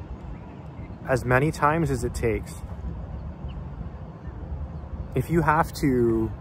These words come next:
continually start from scratch because you fail,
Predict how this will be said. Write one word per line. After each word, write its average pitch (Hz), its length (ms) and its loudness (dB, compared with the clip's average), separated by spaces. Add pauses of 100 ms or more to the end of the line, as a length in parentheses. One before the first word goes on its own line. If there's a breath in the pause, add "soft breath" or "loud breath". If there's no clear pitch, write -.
(1040)
continually 156 640 6
start 143 280 8
from 143 140 -2
scratch 131 480 6 (1400)
because 135 320 2
you 127 80 2
fail, 143 520 4